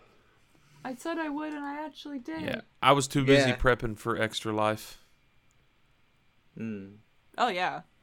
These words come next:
Speaker 1: which is
Speaker 2: Yeah.
Speaker 1: fair, 'cause Extra Life is great. Uh, I guess we'll just go on a movie news then. That's fine.
Speaker 3: Okay.
Speaker 1: So our first,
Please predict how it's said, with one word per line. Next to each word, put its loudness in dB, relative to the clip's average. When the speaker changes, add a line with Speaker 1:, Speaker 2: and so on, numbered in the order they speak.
Speaker 1:
which -16
is -16
Speaker 2:
Yeah. -2
Speaker 1:
fair, -12
'cause -18
Extra -16
Life -14
is -16
great. -14
Uh, -8
I 2
guess 2
we'll 6
just -4
go 6
on 4
a 0
movie 0
news -4
then. -8
That's -8
fine. -2
Speaker 3:
Okay. -2
Speaker 1:
So 0
our 0
first, -6